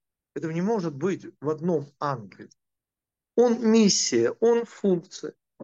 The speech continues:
Три ангела, с этого начинается наша глава, Ваера, приходят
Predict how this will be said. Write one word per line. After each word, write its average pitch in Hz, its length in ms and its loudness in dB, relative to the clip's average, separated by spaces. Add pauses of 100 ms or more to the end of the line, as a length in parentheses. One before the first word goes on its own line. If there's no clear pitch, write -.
(840)
Три 294 420 4
ангела, 190 840 2
с - 140 -8
этого 156 220 0
начинается 139 640 -4
наша 127 320 -6
глава, 127 480 -2 (120)
Ваера, 117 640 -4 (280)
приходят 180 640 -2